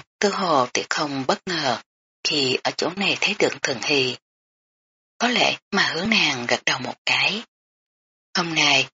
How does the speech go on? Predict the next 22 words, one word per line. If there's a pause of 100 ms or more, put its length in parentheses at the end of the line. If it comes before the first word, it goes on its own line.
Chuyên
Tôn
Nhạc
Đen
đầu
bối
kim
quang, (680)
người
mặc
áo
xanh
thiêu
vân
mây
bằng
chỉ
bạc. (1040)
Mặn
dù
mộc
mạc,